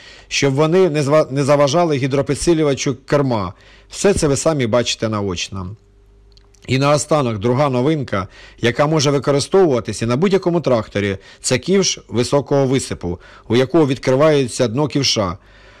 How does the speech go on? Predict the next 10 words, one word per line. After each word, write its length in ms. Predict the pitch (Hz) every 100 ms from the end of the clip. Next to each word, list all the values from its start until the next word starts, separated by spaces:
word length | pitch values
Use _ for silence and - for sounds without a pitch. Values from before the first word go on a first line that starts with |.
| - -
Погодьтеся, 640 | 160 175 196 190 107 -
нагальна 440 | 104 123 156 156 156
проблема — 520 | 147 147 175 160 117
це 100 | -
висота 400 | 123 127 135 143
вивантаження. 840 | 135 156 117 98 95 90 87 87 87 - - 107
В 40 |
інтернеті 560 | 135 131 156 196 185 131
в 40 |
рекламних 580 | 131 160 165 139 127